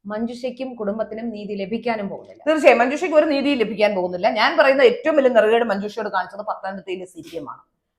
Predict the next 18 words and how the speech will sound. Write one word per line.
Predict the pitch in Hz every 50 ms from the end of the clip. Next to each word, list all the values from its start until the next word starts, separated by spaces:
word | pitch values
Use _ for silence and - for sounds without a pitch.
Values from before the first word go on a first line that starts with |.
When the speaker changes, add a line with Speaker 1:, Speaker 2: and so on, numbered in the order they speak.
| _ -
Speaker 2:
അതാണ് | 196 240 233 220 214 233 285 - - - 208
ഏറ്റവും | 202 202 - 269 220
പ്രധാനം. | 214 185 -
കാരണം | 208 220 247 262
ആ | 226 226 254 277
സമയത്ത് | 294 277 247 233 233 226 226 226 247
ആരെങ്കിലും | 233 208 214 226 240 240 240 247 247 240
കയറി | 208 208 220
ചെന്ന് | 220 226 220 233
മഞ്ജുഷയോട് | 220 202 196 220 220 - 240 233
ഒരു | 226 208
ചോദ്യം | - 202 190 202 220 226
ചോദിച്ചാൽ | 208 190 190 - 208 220 - - - _ _ _ _ 208
ഒരുപക്ഷെ | 214 262 254 247 254 254
മഞ്ജുഷയ്ക്ക് | 240 214 202 208 202 240 240 247 240 233
ആ | 214 214
സമയത്ത് | 214 226 208 214 - -
ഇമോഷണലി, | 202 196 196 220 226 - 240 240 240 247 240 240 -